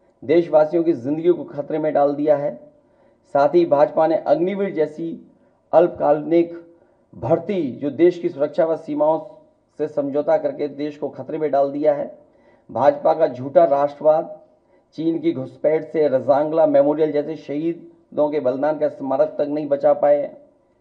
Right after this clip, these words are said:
भाजपा की भ्रष्ट नीतियां बीते कल के लिए नहीं बल्कि भविष्य में भी देश की रक्षा के लिए असमर्थ व अक्षम है।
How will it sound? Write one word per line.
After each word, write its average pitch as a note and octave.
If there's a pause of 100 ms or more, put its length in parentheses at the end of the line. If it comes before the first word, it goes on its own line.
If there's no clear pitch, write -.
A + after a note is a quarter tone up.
(360)
भाजपा C#3+
की F3
भ्रष्ट F3
नीतियां E3 (580)
बीते E3+
कल D#3
के D#3
लिए E3
नहीं D#3+
बल्कि D#3
भविष्य D3
में D3
भी E3
देश D3+
की D#3+
रक्षा D3+
के D3+
लिए E3 (380)
असमर्थ G3
व D#3
अक्षम F3
है। G#2